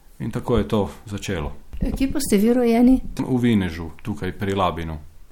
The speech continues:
Speaker 1: Mama je roje-, je rojena v Franciji in tudi dve teti so tudi rojene v Franciji.
Speaker 2: Slovensko ste govorili doma?
Speaker 1: Se trudim, ampak vedno delam napake in potem vedno učim nekaj novega. Ko je moja,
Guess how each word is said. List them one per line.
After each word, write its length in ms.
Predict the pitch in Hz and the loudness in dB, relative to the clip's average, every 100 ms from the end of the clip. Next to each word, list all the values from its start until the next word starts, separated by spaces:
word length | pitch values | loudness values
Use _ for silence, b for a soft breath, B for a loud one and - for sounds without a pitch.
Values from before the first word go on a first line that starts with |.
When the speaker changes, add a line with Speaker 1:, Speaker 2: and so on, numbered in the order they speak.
| - | -10
Speaker 1:
Mama 400 | 120 120 143 160 | -6 -4 -2 -2
je 100 | 151 | -2
roje-, 420 | 147 151 147 135 | 0 2 4 6
je 120 | 139 | 6
rojena 320 | 135 135 143 139 | 4 4 4 4
v 60 | |
Franciji 600 | 139 117 101 - 85 78 78 - - | 2 2 2 0 -4 -6 -10 -14 -2
in 140 | 120 | 2
tudi 240 | 139 135 120 | 4 4 4
dve 240 | 131 123 | 4 4
teti 260 | 131 104 104 | 4 2 0
so 140 | 107 | -2
tudi 420 | 117 113 104 98 - b b b - | 0 0 2 0 -2 b b b -6
rojene 480 | 110 107 101 98 | -2 0 2 0
v 60 | 98 | -2
Franciji. 680 | - 117 131 139 143 135 - - - - | 0 2 2 4 4 2 0 -4 -4 -4
Speaker 2:
Slovensko 520 | - 247 220 233 - | 2 4 6 4 4
ste 160 | - 294 | 2 2
govorili 480 | 262 262 269 269 254 | 2 4 4 4 4
doma? 360 | 247 208 156 160 - - | 6 4 2 -2 -6 -6
Speaker 1:
Se 160 | 107 | -6
trudim, 520 | 135 143 131 127 117 B 98 - | 2 4 6 4 4 B -10 -4
ampak 300 | 117 113 117 | -2 0 2
vedno 260 | 127 117 | 2 4
delam 280 | 113 120 110 | 4 4 6
napake 500 | 107 107 120 117 110 | 2 4 2 2 0
in 160 | 101 101 | 0 -2
potem 480 | 107 - 107 101 101 B B B - | -4 -4 -2 -2 -6 B B B 0
vedno 300 | 113 107 113 | 2 4 4
učim 300 | 110 107 104 | 2 0 2
nekaj 280 | 104 104 | 2 0
novega. 460 | 98 98 95 87 82 B - | -2 0 0 0 -4 B -2
Ko 140 | 120 | 0
je 60 | 117 | 4
moja, 540 | 147 147 120 110 107 | 4 4 2 0 -4